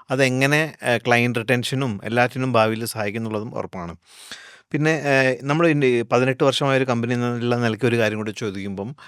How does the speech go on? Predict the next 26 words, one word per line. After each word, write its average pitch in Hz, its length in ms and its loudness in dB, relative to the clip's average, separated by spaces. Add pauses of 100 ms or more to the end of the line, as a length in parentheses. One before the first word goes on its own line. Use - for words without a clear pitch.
(520)
ഉം, 101 220 -6 (260)
ഈ 165 160 0
ഇൻഡസ്ട്രിക്ക് 123 800 -2 (220)
എന്തെങ്കിലും, 104 680 -8 (100)
ആ, 92 420 -6
വ്യത്യാസം 101 640 -6
വരുത്ത-, - 340 -8
വരുത്തേണ്ടതായിട്ടോ 95 960 -4
അല്ലെങ്കിൽ, 92 540 -10 (460)
ആ, 92 200 -2
ഈ, 120 360 -6 (160)
ആ, 98 360 -4 (600)
ഞാൻ 135 180 0
ഈ 143 120 0
ഇൻഡസ്ട്രി 123 340 -2
പറയുമ്പം 110 460 -2
അതില് 110 360 -2 (140)
കസ്റ്റമേഴ്സും 120 800 -2
ഏജൻസീസും 120 560 -6
കൂടെ 139 120 -4
പെടുത്തിക്കൊണ്ടാണ്. 78 640 -10
ആ 120 180 -4
ഒരു 131 140 -6 (100)
ടോട്ടൽ 127 220 -2
എക്കോസിസ്റ്റം 117 580 -6 (480)
എങ്ങനെയാണ്, 107 720 -2